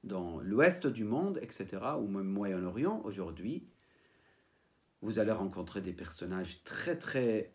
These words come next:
euh, au niveau de connaissances, sagesse très élevée, et cetera. Quand tu parles avec eux, ils ont des réflexions, ils ont des analyses, et cetera. Mais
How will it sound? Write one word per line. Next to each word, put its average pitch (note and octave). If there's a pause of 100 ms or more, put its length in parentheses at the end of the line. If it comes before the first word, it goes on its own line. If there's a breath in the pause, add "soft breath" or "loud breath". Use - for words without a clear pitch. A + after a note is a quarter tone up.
euh, E2 (880)
au F#2+
niveau F2+
de E2+
connaissances, F2
sagesse F2+
très G2+
élevée, F2
et -
cetera. D3
Quand F#2+
tu E2
parles E2
avec D#2+
eux, G#2
ils E2+
ont D#2+
des D2+
réflexions, F2+
ils G#2+
ont D#2+
des D#2
analyses, D#2+
et -
cetera. - (840 loud breath)
Mais A#2